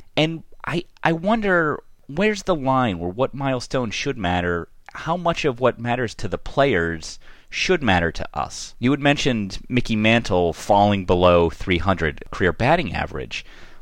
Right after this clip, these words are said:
late in his career. I think his last year he fell below three hundred. And that really bothered him. It really bothered him. And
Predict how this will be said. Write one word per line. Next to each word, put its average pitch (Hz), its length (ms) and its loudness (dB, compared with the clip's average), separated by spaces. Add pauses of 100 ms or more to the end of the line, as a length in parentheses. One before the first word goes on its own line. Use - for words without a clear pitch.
late 95 360 4
in 92 120 -2
his 87 220 0
career. 82 320 0
I - 40 -4
think - 200 -2
his 78 180 -2
last 80 360 2
year 82 120 2
he 78 120 -6
fell 80 200 2
below 73 280 -2
three 78 260 -6
hundred. 82 420 -6 (280)
And 104 160 4
that 127 120 8
really 101 360 4
bothered 85 400 4
him. 73 180 -4 (260)
It 113 140 2
really 101 440 2
bothered 87 360 4
him. 80 340 -2 (380)
And 104 220 2